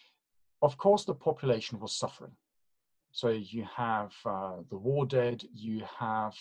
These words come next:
um, after the war, uh, inflation, economic crisis, all these things. So these two parts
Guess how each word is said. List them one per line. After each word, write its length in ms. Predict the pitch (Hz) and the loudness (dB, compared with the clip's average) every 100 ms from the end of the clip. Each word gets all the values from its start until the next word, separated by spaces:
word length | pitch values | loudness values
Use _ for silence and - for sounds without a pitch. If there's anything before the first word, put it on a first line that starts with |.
| - | -8
um, 200 | 110 101 | -6 -2
after 360 | 123 131 131 127 | 4 4 2 -4
the 120 | 107 | -6
war, 360 | 107 113 113 107 - _ - | -4 0 0 -2 -8 _ -10
uh, 180 | 98 - | -6 -6
inflation, 640 | 104 - 123 120 110 120 | -8 -6 -2 0 -2 -6
economic 460 | 110 - 120 117 113 | -8 -4 -4 -2 -4
crisis, 400 | - 113 107 113 | -4 -4 -4 -6
all 260 | - 170 143 | 0 0 0
these 200 | 113 - | -2 -6
things. 260 | - - | -12 -6
So 100 | 139 | -2
these 280 | 139 233 - | 2 2 0
two 260 | - 190 180 | -2 -2 -2
parts 400 | - 160 139 | 0 2 2